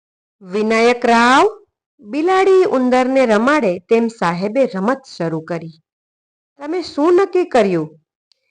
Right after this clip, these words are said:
વિનાયક રાવે વિચાર કર્યો અને અડધો જુસ્સામાં અને અડધો ગુસ્સામાં બોલ્યો,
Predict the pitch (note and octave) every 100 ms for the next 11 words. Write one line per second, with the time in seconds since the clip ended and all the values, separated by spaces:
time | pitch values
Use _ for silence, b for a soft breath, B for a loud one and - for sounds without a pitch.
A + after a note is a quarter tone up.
0 | _ _ _ B3 C#4 E4+ G4 F#4+ D#4+ D4
1 | D4+ A3+ G#3+ D#4 D#4 D4+ B3+ C4+ D#4 D#4+
2 | D4 A3 G#3+ C#4 G#3 G3 A3 - D4 C#4+
3 | D4 D#4+ D#4+ B3+ G#3+ A3+ A3+ G3 A3+ C#4+
4 | C4+ A#3 F#3 F#3+ F3 D#3+ D#3+